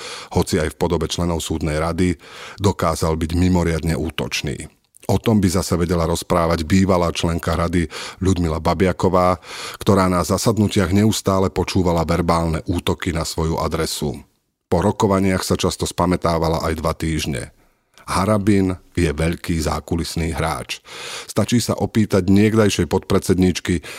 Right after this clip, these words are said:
neskôr predsedničky Najvyššieho súdu Daniely Švecovej. V apríli dvetisícdesať si bola istá, že svoju podpredsednícku funkciu obhájí. Voľba v súdnej rade sa však skončila fiaskom. Zrejme zauradoval Harabin.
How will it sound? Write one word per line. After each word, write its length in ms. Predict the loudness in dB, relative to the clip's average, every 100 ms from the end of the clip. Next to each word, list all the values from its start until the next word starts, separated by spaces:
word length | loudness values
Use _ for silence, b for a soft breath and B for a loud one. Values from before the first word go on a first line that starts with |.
| B B
neskôr 400 | 0 2 -2 2
predsedničky 640 | 0 2 4 4 2 0
Najvyššieho 560 | 0 0 -2 0 -2 0
súdu 320 | 0 2 2
Daniely 320 | 0 0 -2
Švecovej. 720 | -2 -2 -4 -2 -2 -4 -6 -12 _ -20 B B B B
V 60 | 0
apríli 400 | 0 4 4 4
dvetisícdesať 880 | 4 2 2 0 0 0 0 2 2
si 0 |
bola 240 | 4 4 6
istá, 480 | 4 4 4 2 4
že 80 | 0
svoju 320 | 2 2 2
podpredsednícku 800 | 0 0 0 0 2 0 0 -4
funkciu 480 | 0 -2 -2 -2 -2
obhájí. 640 | -2 -2 -2 -2 -4 -8 -12 b b b b
Voľba 400 | b 2 4 2
v 60 | 2
súdnej 320 | 0 0 0
rade 400 | 0 0 2 2 0 B B B
sa 160 | -4
však 240 | -2 -4 -6
skončila 480 | -4 -4 -2 -4
fiaskom. 640 | 0 -2 -2 -4 -6 -6 -8 -16 _ _ -10 -2
Zrejme 400 | 2 4 4 2
zauradoval 640 | 2 0 0 0 0 0 0
Harabin. 560 | 0 -2 -6 -8 -10